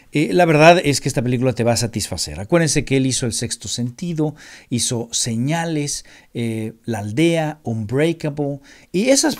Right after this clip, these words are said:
esas primeras películas que él hizo a mí me fascinaron, me encantaba, me encantaba la forma en la que narraba. La cámara de Unbreakable es increíble,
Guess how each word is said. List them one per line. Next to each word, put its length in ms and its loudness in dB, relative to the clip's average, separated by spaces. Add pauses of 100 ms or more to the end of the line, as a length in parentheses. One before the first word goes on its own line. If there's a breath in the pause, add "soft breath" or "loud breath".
esas 240 0
primeras 540 2
películas 460 -4
que 100 -10
él 80 -2
hizo 260 -4
a 80 -8
mí 160 -2
me 120 0
fascinaron, 760 -6
me 100 -2
encantaba, 720 -6
me 120 -4
encantaba 480 0
la 80 -2
forma 260 -6
en 40 -6
la 100 -6
que 100 -8
narraba. 680 -2 (320 loud breath)
La 200 -6
cámara 380 0
de 80 -2
Unbreakable 520 -2
es 140 -6
increíble, 760 -2